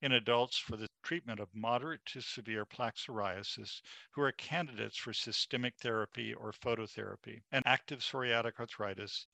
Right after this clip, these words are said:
Doctor Khatri, can you give our audience an introduction to the keepsake trial program?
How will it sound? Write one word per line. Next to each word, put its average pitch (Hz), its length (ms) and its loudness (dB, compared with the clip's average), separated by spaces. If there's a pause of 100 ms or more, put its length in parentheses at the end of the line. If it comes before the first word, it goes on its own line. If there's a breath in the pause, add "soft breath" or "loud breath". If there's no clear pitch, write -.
(120)
Doctor 170 260 2
Khatri, 156 500 0
can 135 220 0
you 175 140 2
give 156 180 2
our 127 220 6
audience 117 560 2
an 104 240 -6
introduction 131 800 0
to - 80 -8
the 104 100 -10
keepsake 120 480 0
trial 110 260 0
program? 117 440 -4